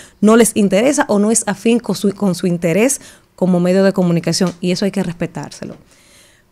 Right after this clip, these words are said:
Pero esta situación, ayer mita-, militarizaron el municipio de Salcedo, donde se estaba convocando a este paro,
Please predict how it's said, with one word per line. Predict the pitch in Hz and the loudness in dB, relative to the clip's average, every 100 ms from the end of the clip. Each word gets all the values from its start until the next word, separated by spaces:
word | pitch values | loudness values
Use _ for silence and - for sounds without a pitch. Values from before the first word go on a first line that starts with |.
| - | 0
Pero | 226 233 | 4 6
esta | 269 285 359 | 6 4 2
situación, | 320 285 269 - 214 185 190 | 2 2 2 4 6 6 4
ayer | - 180 202 240 | 0 2 2 4
mita-, | 247 226 | 4 2
militarizaron | 233 220 220 202 208 196 175 220 220 262 269 | 4 4 6 4 4 2 2 4 4 4 4
el | 214 | 4
municipio | 196 180 170 202 196 | 4 4 2 -2 0
de | 208 | 0
Salcedo, | 190 185 - 165 151 | 0 -2 -2 -4 -2
donde | 156 165 | 0 0
se | 170 | -2
estaba | 180 180 190 | -4 0 0
convocando | 214 214 202 202 196 190 180 - - - - | 2 2 2 4 4 2 0 -6 -18 -18 -8
a | - 196 | 0 2
este | 202 226 | 4 0
paro, | 196 269 240 | 2 2 2